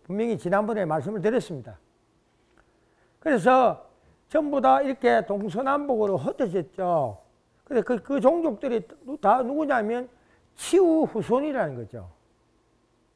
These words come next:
치우는, 에, 그리스권이나 저 아프리카권에 가면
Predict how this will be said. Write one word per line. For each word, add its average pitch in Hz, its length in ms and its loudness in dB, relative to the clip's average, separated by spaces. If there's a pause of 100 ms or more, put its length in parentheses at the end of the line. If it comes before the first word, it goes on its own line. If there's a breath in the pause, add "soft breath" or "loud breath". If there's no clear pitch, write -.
(1300)
치우는, 285 600 6 (880)
에, 214 540 6
그리스권이나 240 1800 4 (160)
저 185 420 0
아프리카권에 294 640 2
가면 175 420 -4